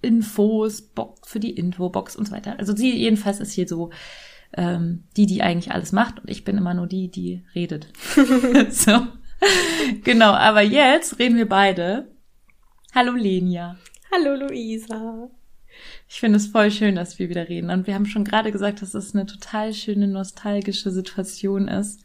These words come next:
Speaker 2: Mhm.
Speaker 1: weil wir schon so lange keinen Podcast mehr remote aufgenommen
Speaker 2: Mhm.
Speaker 1: haben.
Speaker 2: Es fühlt sich jetzt so offiziell an, weil sonst, also wir reden ja nicht total viel miteinander, aber irgendwie nicht so,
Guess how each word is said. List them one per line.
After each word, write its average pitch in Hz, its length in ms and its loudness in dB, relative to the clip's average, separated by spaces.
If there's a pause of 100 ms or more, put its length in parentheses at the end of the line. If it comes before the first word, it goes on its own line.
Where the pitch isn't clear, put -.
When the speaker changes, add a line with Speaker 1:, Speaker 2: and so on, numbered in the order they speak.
Speaker 2:
Mhm. 220 440 -4
Speaker 1:
weil 180 80 -4
wir 175 60 -6
schon 208 220 2
so 233 240 0
lange 233 300 2
keinen 208 300 0
Podcast 208 580 -6
mehr 190 360 -4
remote 190 560 0
aufgenommen 214 600 -2
Speaker 2:
Mhm. - 40 -4
Speaker 1:
haben. 160 340 -8 (540)
Speaker 2:
Es - 100 -16
fühlt 240 120 0
sich 226 140 -6
jetzt 220 160 0
so - 100 0
offiziell 220 560 -2
an, 202 200 -2
weil 208 100 -6
sonst, 208 380 -8 (340)
also 202 200 -2
wir 220 80 -4
reden 233 200 4
ja 214 80 2
nicht 220 120 -4
total 196 360 -2
viel 226 180 -2
miteinander, 220 680 -6 (340)
aber 202 200 2
irgendwie 214 260 -2
nicht 220 280 -4
so, 202 520 -4